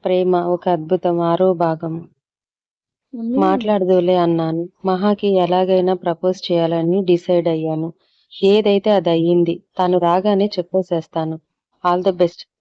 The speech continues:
Speaker 1: Thank you, మధు. తన ఇంట్లో మహా తన కుటుంబంతో ఎంతో సంతోషంగా ఉంది. తన మాటల్లో ఎక్కువగా పంచజన్య, కృష్ణ, మధు గురించి రోజు ఫోన్లో వినడం మూలన వాళ్ళకి బాగా తెలుసు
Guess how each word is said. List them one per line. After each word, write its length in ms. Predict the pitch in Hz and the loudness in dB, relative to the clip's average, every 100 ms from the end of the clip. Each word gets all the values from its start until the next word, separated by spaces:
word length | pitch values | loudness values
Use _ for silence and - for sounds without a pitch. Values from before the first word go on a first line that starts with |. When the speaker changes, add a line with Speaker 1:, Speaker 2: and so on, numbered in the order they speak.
| 190 | -2
Speaker 1:
Thank 180 | 180 180 | 0 2
you, 100 | 202 | 2
మధు. 380 | 180 160 170 170 _ _ _ - | 2 0 -4 -8 _ _ _ -2
తన 140 | 196 | 0
ఇంట్లో 500 | 190 185 190 214 214 | 2 2 2 0 -2
మహా 420 | 214 185 180 196 | -2 -2 0 -2
తన 280 | 190 185 175 | -2 -2 -2
కుటుంబంతో 840 | 175 175 180 190 190 180 185 180 | -2 -2 -2 0 0 -2 0 -2
ఎంతో 340 | 175 175 175 220 | 0 -2 -2 -4
సంతోషంగా 680 | 220 175 175 170 170 170 180 | -4 -4 -2 -4 -2 -2 -2
ఉంది. 320 | 160 156 165 _ _ _ _ - | -2 -2 -6 _ _ _ _ -2
తన 140 | 175 | 0
మాటల్లో 520 | 170 170 170 190 185 | 2 0 0 0 2
ఎక్కువగా 640 | 180 165 - 185 180 175 175 | 2 0 0 0 2 2 0
పంచజన్య, 760 | 170 165 165 185 185 175 175 | -2 -4 -4 -2 0 2 0
కృష్ణ, 440 | 175 170 - 185 175 | -2 -4 -4 -2 0
మధు 340 | 175 170 180 | 2 0 -2
గురించి 640 | 175 170 170 175 185 170 - _ _ _ | -2 0 0 0 0 -4 -6 _ _ _
రోజు 380 | 190 202 208 220 - | 2 2 4 0 0
ఫోన్లో 320 | 190 185 190 | 0 2 2
వినడం 560 | 180 175 175 170 175 185 | 4 4 4 2 0 -2
మూలన 380 | 180 170 170 170 190 | -4 -2 0 2 2
వాళ్ళకి 520 | 180 170 175 185 180 | 2 0 -2 -4 -6
బాగా 380 | 170 165 165 175 | -2 -2 0 0
తెలుసు 460 | 170 160 - 165 | -2 -6 -6 -8